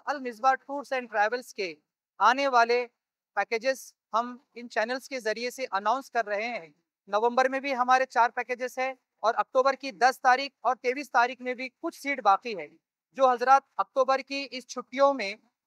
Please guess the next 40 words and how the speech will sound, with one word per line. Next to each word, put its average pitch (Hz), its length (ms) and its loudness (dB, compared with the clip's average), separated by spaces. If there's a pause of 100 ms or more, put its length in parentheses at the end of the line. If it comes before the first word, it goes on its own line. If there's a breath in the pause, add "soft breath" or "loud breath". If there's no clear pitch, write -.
(120)
उम्रे 269 240 0
का 294 120 -4
सफ़र 247 320 -4
करना 233 260 -2
चाहते 226 300 -2
हैं, 247 80 -6
वो 254 140 0
अल 247 240 0
मिसबा 240 300 -2
टूर्स 233 260 -8
एंड 233 100 -6
ट्रैवल्स 220 320 -2
से 254 100 -8
ज़रूर 226 320 -4
राब्ता 254 280 4
करें। 262 260 0 (400)
अल्हम्दुलिल्लाह 269 720 2 (120)
शहर 285 280 2
गुलबर्गा 240 420 2
में 262 160 -4
अल्लाह 240 260 4
ताला 233 280 4
ने 254 100 -6
हमें 240 200 -6
काफ़ी 233 400 0 (280)
इज्जतों 233 420 0
से, 254 180 -2
नाम 214 240 4
से 240 140 -8
नवाजा 214 440 2
है, 254 180 2 (380)
क्योंकि 247 260 -2
हम 269 280 4 (280)
हाजियों 226 380 2
की 285 200 -6
दिल 262 220 -4
से 294 140 -6
खिदमत 247 400 -2
करते 254 240 -4
हैं 262 220 -4